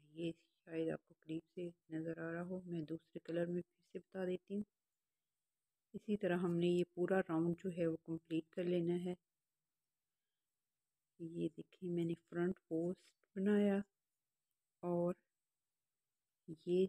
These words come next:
जो है पहले हमारे दो double क्रोशिया, इनके mid में मैंने एक double क्रोशिया बनाया, फिर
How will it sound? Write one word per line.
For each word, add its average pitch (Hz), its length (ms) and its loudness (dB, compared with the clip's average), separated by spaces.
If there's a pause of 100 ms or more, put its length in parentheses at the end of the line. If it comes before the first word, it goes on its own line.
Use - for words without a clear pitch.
जो 170 160 0 (240)
है 160 140 -2 (1500)
पहले 170 200 -2
हमारे 165 340 2
दो 170 160 0
double 160 240 2
क्रोशिया, 165 440 -2
इनके 175 320 -2
mid 165 360 0
में 190 280 2 (3000)
मैंने 175 380 0 (120)
एक 175 260 0 (120)
double 170 260 -2
क्रोशिया 170 520 0
बनाया, 196 480 6 (880)
फिर 196 120 2